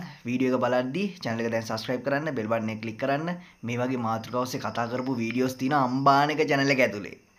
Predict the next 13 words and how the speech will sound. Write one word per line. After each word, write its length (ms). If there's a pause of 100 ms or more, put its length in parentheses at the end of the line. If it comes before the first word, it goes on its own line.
(380)
ඒක 200
නිසා 360
වීඩියෝ 280
එකෙන් 140
පස්සේ 320 (180)
ගිහලා 260
බලන්න, 360
ඔය 200
ඇතුලේ 380
ඇවිදලා 380
කැරකිලා 440
පොඩ්ඩක් 300
බලන්න. 340